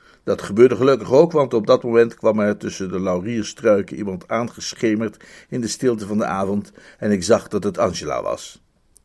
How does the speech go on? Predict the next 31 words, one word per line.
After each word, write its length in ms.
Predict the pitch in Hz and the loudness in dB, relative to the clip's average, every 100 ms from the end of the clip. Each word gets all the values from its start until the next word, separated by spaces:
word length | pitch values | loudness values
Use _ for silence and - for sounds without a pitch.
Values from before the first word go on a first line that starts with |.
| _ _ _ | _ _ _
Ze 160 | - 120 | -8 0
zag 240 | 127 101 | 0 2
er 100 | 92 | -2
lief 300 | 104 135 - | -2 -4 -4
en 260 | 107 95 87 | -4 -2 0
vroom 380 | 107 117 117 | 4 4 4
uit 400 | 104 135 175 - _ _ _ _ _ _ | 0 0 0 -4 _ _ _ _ _ _
en 120 | 92 | -6
droeg 220 | 110 123 | -2 -2
een 180 | 101 90 | -2 0
bord 300 | 113 113 - | 2 2 0
met 220 | 107 101 | -4 -4
sandwiches 880 | - - 143 101 90 - - - - | -4 -2 -2 -2 -8 -8 -10 -14 -12
in 140 | 92 | -10
haar 220 | 87 82 82 | -8 -10 -8
hand. 420 | 82 - - - _ _ _ _ _ _ - | -8 -8 -16 -20 _ _ _ _ _ _ -8
Met 200 | 98 - | -8 0
ham, 340 | 101 92 71 - _ _ | 4 4 2 -12 _ _
zoals 240 | - 90 80 | -12 -10 -8
ik 100 | 87 | -4
later 320 | 85 85 82 | -2 -2 -8
ontdekte. 480 | 82 85 78 - - _ _ _ _ _ _ _ - - - - - | -6 -6 -6 -10 -20 _ _ _ _ _ _ _ -20 -20 -20 -20 2
"Als 300 | 262 277 - | 6 6 4
jij 280 | 269 262 254 | 2 4 2
mister 320 | 220 - 226 | -2 -4 -4
Glossop 400 | 233 269 254 - | -2 -2 -4 -4
ergens 400 | - 135 143 - | -2 -4 -6 -4
ziet, 320 | 135 202 208 | -2 -2 0
Bertie," 580 | 175 113 - 87 294 320 _ _ _ | 2 2 0 -4 -6 -6 _ _ _
zei 340 | - 85 78 | -6 -4 -4
ze, 200 | - | -8